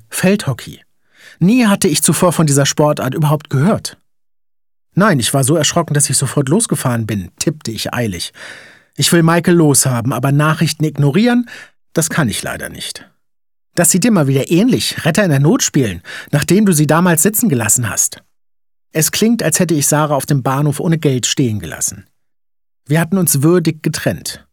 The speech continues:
Auch zwanzig Jahre danach fand ich das noch. Die Liebe zueinander trennte uns auf und schickte uns auf die Gleise unseres jeweiligen Lebens zurück. So trennte ich mich von ihr, weil ich merkte, den gemeinsamen Weg und alles, was da konstitutiv vorbestimmt war,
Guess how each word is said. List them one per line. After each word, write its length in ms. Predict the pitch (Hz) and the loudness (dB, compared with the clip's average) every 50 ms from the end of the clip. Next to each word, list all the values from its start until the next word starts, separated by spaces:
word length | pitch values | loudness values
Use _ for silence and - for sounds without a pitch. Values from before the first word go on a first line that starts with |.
| _ _ - | _ _ -16
Auch 160 | - - - | -14 -10 -4
zwanzig 400 | - - 185 190 185 - 160 - | 0 0 2 2 0 0 -2 0
Jahre 240 | 156 151 143 135 135 | 0 0 0 0 0
danach 500 | 135 127 131 127 139 156 170 - - - - - - - - _ | 0 2 2 2 2 0 0 -2 -6 -12 -18 -20 -20 -20 -20 _
fand 280 | - - - - 104 - | -6 -2 -2 -2 -2 -4
ich 100 | - - | -8 -10
das 200 | - 76 - - | -10 -8 -10 -10
noch. 280 | - - - - - - _ _ _ _ _ _ _ - | -10 -14 -20 -20 -20 -20 _ _ _ _ _ _ _ -4
Die 80 | - 143 | 0 2
Liebe 280 | 143 160 202 233 254 247 | 2 2 2 2 2 0
zueinander 640 | - - 160 147 143 147 143 156 165 175 175 160 | 2 2 2 2 2 2 2 2 2 0 0 -2
trennte 340 | - - - 139 139 - 139 | -2 -2 -2 -2 -2 -2 -4
uns 200 | 139 143 139 - | -4 -4 -6 -8
auf 380 | - - 123 135 - - - _ _ - - - - - - | -8 -10 -12 -14 -16 -20 -20 _ _ -18 -14 -14 -10 -4 -2
und 140 | 156 147 | 0 0
schickte 240 | - 208 208 - 208 | 2 0 0 0 0
uns 100 | 185 - | 0 2
auf 160 | - - 147 | 0 0 -2
die 120 | - - 139 | -2 -2 0
Gleise 420 | 147 147 143 151 165 165 156 175 | 0 0 2 2 2 0 0 0
unseres 340 | 170 165 147 139 135 131 117 | 0 0 0 0 0 0 2
jeweiligen 480 | 135 156 180 165 160 151 156 151 160 151 | 2 2 2 2 2 2 2 2 2 2
Lebens 460 | 143 127 123 123 117 127 - - - | 2 2 2 0 0 -2 -4 -2 -2
zurück. 440 | - 151 135 123 98 - - - _ _ _ _ _ _ _ _ _ _ _ - | 0 0 0 -2 -4 -6 -12 -20 _ _ _ _ _ _ _ _ _ _ _ -4
So 140 | - - 151 | -2 -2 0
trennte 320 | - - 185 202 202 220 | 2 2 2 2 2 2
ich 160 | 202 165 - | 0 0 2
mich 160 | 180 170 147 | 0 0 0
von 180 | - - 139 147 | 0 -2 -2 0
ihr, 220 | 160 165 180 165 | 2 2 2 2
weil 100 | 151 143 | 2 0
ich 140 | 143 - - | 0 0 0
merkte, 320 | 143 143 151 165 160 - 151 | 0 2 0 0 0 -2 0
den 180 | 135 135 135 | 0 0 0
gemeinsamen 920 | 120 131 131 131 143 156 185 226 240 226 214 190 185 170 170 170 160 147 | 0 0 0 2 2 2 2 0 0 0 0 0 0 0 -2 -2 0 0
Weg 360 | 156 170 160 127 107 107 - | 2 2 2 0 0 -4 -6
und 180 | 117 120 - - | -8 -8 -4 -2
alles, 320 | - 180 202 214 208 - | 0 0 2 2 0 0
was 140 | - 151 - | -2 -2 -2
da 140 | - 147 131 | 0 -2 -2
konstitutiv 1040 | - _ - - 196 202 190 - - - 180 160 160 - 151 147 151 - 165 156 156 | -2 _ -2 -2 0 0 -2 -4 -6 -4 -6 -6 -4 -4 -6 -6 -4 -4 -4 -4 -4
vorbestimmt 640 | - - 180 160 143 120 - - 127 120 117 113 - | -6 -6 -6 -6 -6 -8 -10 -8 -6 -6 -6 -8 -8
war, 280 | 117 113 123 139 143 | -8 -6 -6 -6 -8